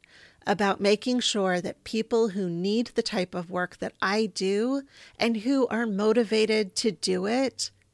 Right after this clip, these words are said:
can get it. Insurance doesn't cover coaches.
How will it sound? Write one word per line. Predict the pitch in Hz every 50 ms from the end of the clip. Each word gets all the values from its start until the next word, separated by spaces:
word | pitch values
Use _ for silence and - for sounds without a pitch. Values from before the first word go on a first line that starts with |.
| _ -
can | - 202 190 185
get | - 196 175 -
it. | - - - - - - - - - _ _ _ _ _ _ _ _ _ _ _ _ _ _ _ _ _ - - - _ _ _ _ _ _ -
Insurance | 214 208 196 196 - - 262 262 277 285 285 277 - -
doesn't | - - 208 202 196 208 196 - -
cover | - 175 180 165 170 156 -
coaches. | - - 185 - - - - - - - - - - - - -